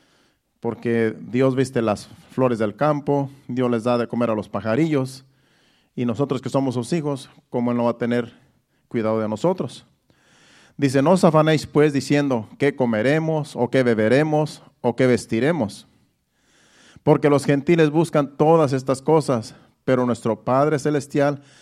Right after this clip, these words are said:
sabe que tenemos necesidad de todas estas cosas." Ahí está diciendo que los, está hablando de los gentiles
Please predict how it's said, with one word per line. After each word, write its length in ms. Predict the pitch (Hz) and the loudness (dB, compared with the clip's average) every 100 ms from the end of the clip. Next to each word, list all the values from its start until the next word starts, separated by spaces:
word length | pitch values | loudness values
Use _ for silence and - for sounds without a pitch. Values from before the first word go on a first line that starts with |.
| _ | _
sabe 440 | - - 135 139 143 | -12 2 2 4 0
que 120 | 135 | -4
tenemos 400 | - 113 123 127 | -4 -2 -2 -2
necesidad 580 | 113 107 - 107 113 123 - _ 143 | -4 -8 -6 -2 0 -2 -8 _ -8
de 140 | 107 | -8
todas 500 | - 131 135 127 131 | -4 -2 0 -2 -6
estas 400 | - 98 117 113 | -12 -10 -8 -10
cosas." 540 | - 156 190 123 - - _ _ _ _ _ _ _ _ _ _ _ _ - | -6 -6 -6 -10 -12 -20 _ _ _ _ _ _ _ _ _ _ _ _ -6
Ahí 160 | 110 | -2
está 220 | 123 135 | 0 0
diciendo 360 | 131 131 143 139 | 0 0 -2 -2
que 120 | 127 | -2
los, 180 | 120 101 - | -4 -4 -10
está 180 | - | -4
hablando 260 | 131 143 143 | 0 0 0
de 80 | 131 | 0
los 140 | 117 | -2
gentiles 600 | 123 120 - 160 143 - | -2 -4 -2 0 0 -4